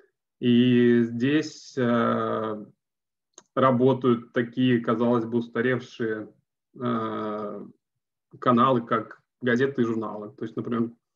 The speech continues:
э, гонконгцы любят читать газеты. Э, есть определенные газеты, например, э, как South China Morning Post, как Гор-, Гонконг Economic Times, как, э, Apple Da-, Daily,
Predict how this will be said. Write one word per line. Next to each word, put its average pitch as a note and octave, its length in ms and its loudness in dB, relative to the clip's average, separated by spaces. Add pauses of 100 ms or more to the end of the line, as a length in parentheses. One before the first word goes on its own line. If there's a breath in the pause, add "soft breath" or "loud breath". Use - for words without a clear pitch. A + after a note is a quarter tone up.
(360)
э, A2+ 680 2
гонконгцы B2 600 2
любят C3 380 0
читать - 680 -6 (400)
газеты. A2+ 760 -4 (680)
Э, A2 380 -2
есть B2 440 -2
определенные A2+ 680 0
газеты, A2+ 440 -2
например, G#2+ 640 -10
э, G#2 680 -12 (400)
как - 220 -16
South A#2 240 -2
China G#2+ 280 -4
Morning G#2 400 -10
Post, G2+ 260 -12
как G#2+ 160 -8
Гор-, A2 260 -10
Гонконг A2+ 580 -2
Economic A2 500 -8 (100)
Times, G#2+ 500 -12
как, G#2+ 260 -8 (140)
э, A2 400 -6
Apple A#2+ 400 -2
Da-, A2 300 -4
Daily, G#2+ 640 -4